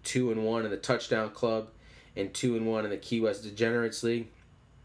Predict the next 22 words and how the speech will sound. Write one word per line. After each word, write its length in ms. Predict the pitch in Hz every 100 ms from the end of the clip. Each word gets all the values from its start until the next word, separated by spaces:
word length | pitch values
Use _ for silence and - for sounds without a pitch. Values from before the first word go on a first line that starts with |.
| - - - -
And 100 | 104
I 80 | 101
think 200 | 113 110
it's 120 | 107
funny 280 | - 117 110
right 220 | 107 104
now, 280 | 101 107 104
we're 140 | 98 98 - - -
in 80 | 117
the 80 | 107
Key 180 | -
West 260 | 123 123 -
Degenerates 540 | 113 110 117 117 110
League, 160 | 110 107
we're 160 | 107 104
in 60 |
a 40 | 101
big 440 | - 113 107 101
argument 460 | 104 104 104 104 101
right 220 | 101 98
now 420 | 101 101 101 101
on 200 | 95 92